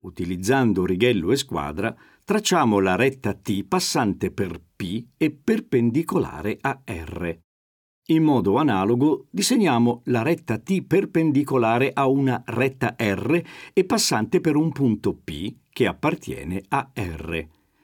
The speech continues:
In entrambi i casi abbiamo disegnato una sola retta perpendicolare.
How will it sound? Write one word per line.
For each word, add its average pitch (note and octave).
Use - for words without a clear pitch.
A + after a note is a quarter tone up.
In F#2
entrambi G2+
i D#3+
casi F#2
abbiamo D#3
disegnato B2+
una C3
sola F#3+
retta C3+
perpendicolare. B2